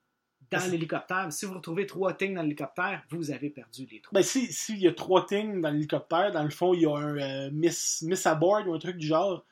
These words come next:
Speaker 2: Personne à rendre.
Speaker 1: Ou c'est que, ben, vu que tout le monde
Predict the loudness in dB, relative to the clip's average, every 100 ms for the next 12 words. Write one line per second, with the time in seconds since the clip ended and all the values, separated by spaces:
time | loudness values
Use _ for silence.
0 | _ -14 -12 -14 -16 -18 _ -6 -2 0
1 | 0 4 6 6 6 4 -6 -2 0 2
2 | 4 6 6 6 0 -4